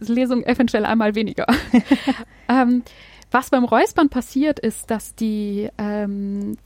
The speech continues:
zu-, zuerst auf den Stimmbändern ein bisschen zu viel Schleim liegt. Und die Stimm-, also man selber merkt, dass man damit nicht optimal sprechen kann. Und versucht dann, diesen Schleim irgendwie loszukriegen.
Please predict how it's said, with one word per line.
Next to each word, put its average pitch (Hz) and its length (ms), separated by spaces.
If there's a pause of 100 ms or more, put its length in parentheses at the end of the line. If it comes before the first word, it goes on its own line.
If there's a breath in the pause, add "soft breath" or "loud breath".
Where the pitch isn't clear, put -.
zu-, - 200 (120)
zuerst - 600 (280)
auf 240 200
den 240 160
Stimmbändern 262 760 (280 loud breath)
ein 240 40
bisschen 285 300
zu 320 160
viel 302 220
Schleim 262 440
liegt. - 460 (760 loud breath)
Und 247 180
die 233 80
Stimm-, 330 360 (500)
also 226 160
man 240 300
selber 247 420
merkt, 247 580 (280 loud breath)
dass 226 200
man 240 320
damit 269 320 (160)
nicht - 480
optimal 247 480
sprechen - 400
kann. - 260 (1160)
Und 233 120
versucht 262 360
dann, 247 120
diesen 233 220
Schleim 240 320
irgendwie 233 260
loszukriegen. 220 720